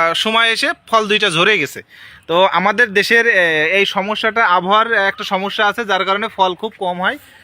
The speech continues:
আর এগুলো আমরা বাইরের দেশ থেকে নিয়ে আসি, নিয়ে এসে আপনাদেরকে আমরা, আহ, এগুলো দিয়ে থাকি। তো আপনারা যারা এই করসল ফল এবং এই পাতাগুলো অর্ডার করতে চান, আপনারা আমাদের সাথে যোগাযোগ করবেন।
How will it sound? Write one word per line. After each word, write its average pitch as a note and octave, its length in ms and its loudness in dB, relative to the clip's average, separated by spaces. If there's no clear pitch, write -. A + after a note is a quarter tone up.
আর D#3 240 2
এগুলো G3 300 -2
আমরা A3+ 180 2
বাইরের F#3+ 300 2
দেশ G#3 180 -6
থেকে A3+ 200 -6
নিয়ে G3 240 -6
আসি, B3 160 -12
নিয়ে G3+ 220 -10
এসে C#4+ 120 -8
আপনাদেরকে F#3+ 540 -6
আমরা, F#3 260 -4
আহ, - 560 -8
এগুলো F#3 280 -6
দিয়ে G3 180 -6
থাকি। E3 260 -10
তো A#2 100 -12
আপনারা F3 320 -8
যারা G3+ 260 -2
এই F#3+ 200 -6
করসল F#3+ 480 -8
ফল G3+ 360 -6
এবং G#3+ 240 -10
এই G#3+ 120 -8
পাতাগুলো G3 420 -8
অর্ডার F#3 240 -4
করতে G#3 300 -10
চান, B3 180 -6
আপনারা F#3+ 260 -6
আমাদের F#3 240 -8
সাথে F#3+ 220 -14
যোগাযোগ F3 400 -8
করবেন। G3 340 -10